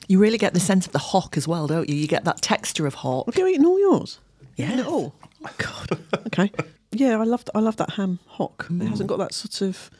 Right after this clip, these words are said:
Speaker 2: I don't know.
Speaker 1: Mm. It's
Speaker 2: Mint.
Speaker 1: lighter as well, isn't
Speaker 2: Yeah,
Speaker 1: it? It feels
Speaker 2: wow.
Speaker 1: lighter, and it feels as though, um,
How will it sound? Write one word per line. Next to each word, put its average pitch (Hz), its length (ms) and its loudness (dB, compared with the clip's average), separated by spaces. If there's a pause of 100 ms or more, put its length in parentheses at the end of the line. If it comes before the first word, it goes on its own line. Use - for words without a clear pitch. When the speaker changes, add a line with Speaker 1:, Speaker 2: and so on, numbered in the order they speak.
(220)
Speaker 2:
I 214 60 -8
don't 208 100 0
know. 196 220 2 (200)
Speaker 1:
Mm. 202 340 -4
It's - 160 2
Speaker 2:
Mint. 214 140 4
Speaker 1:
lighter 202 320 0
as 170 100 2
well, 220 140 0
isn't 254 260 4
Speaker 2:
Yeah, 269 140 4
Speaker 1:
it? 175 80 0
It 214 40 0
feels 226 220 2
Speaker 2:
wow. 233 80 2
Speaker 1:
lighter, 240 380 0
and 151 100 0
it - 140 -6
feels 220 500 -2 (440)
as - 180 0
though, 202 540 4
um, 185 380 4